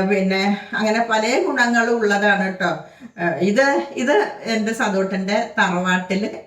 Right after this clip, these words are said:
ഉണ്ടായതാണ്. അവിടെ നല്ലോണം കൃഷി ചെയ്തിട്ട് നല്ല ഉണ്ടായിട്ടുണ്ട്. പക്ഷെ നമ്മുടെ നാട്ടിൽ അങ്ങനെ വല്ലാതെ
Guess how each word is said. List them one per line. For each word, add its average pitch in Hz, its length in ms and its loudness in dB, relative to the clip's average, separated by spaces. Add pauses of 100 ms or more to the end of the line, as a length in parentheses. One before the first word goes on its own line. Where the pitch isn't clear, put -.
(120)
ഉണ്ടായതാണ്. 175 720 0 (420)
അവിടെ 190 200 2 (240)
നല്ലോണം 269 640 2
കൃഷി 240 360 -4
ചെയ്തിട്ട് 220 400 2
നല്ല 208 220 0 (140)
ഉണ്ടായിട്ടുണ്ട്. 180 680 0
പക്ഷെ - 540 -8
നമ്മുടെ 269 340 2
നാട്ടിൽ 262 300 2
അങ്ങനെ 262 280 0
വല്ലാതെ 240 520 2